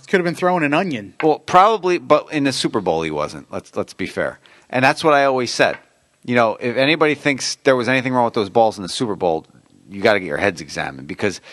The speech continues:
Speaker 2: they were under the most scrutiny they've ever been under
Speaker 1: Mm-hmm.
Speaker 2: those weeks. However, his legacy, and I hate that. God, <laughs> do I hate legacy.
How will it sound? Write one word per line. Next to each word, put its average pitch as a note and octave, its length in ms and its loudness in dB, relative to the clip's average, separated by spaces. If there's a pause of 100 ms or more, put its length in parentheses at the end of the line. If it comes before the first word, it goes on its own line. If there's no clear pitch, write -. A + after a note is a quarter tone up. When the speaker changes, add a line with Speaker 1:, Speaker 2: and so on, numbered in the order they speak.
(300)
Speaker 2:
they C3 200 0
were C#3+ 140 2
under B2 200 0
the G#2+ 80 -2
most B2+ 260 0
scrutiny C3+ 360 0
they've G2 180 2
ever A2 220 2
been B2 320 2
under D#2 360 -6 (200)
Speaker 1:
Mm-hmm. A#2+ 280 -16
Speaker 2:
those A2 300 0
weeks. - 460 -8 (1700)
However, C#3 500 2 (2750)
his E3 320 2
legacy, G3 680 2 (760)
and A2 120 -6
I F2+ 60 -6
hate - 520 -6
that. - 280 -8 (200)
God, F3+ 280 -2
<laughs> - 140 -8
do C#3 60 -6
I A#2 80 -2
hate B2 340 -6
legacy. F2+ 540 -8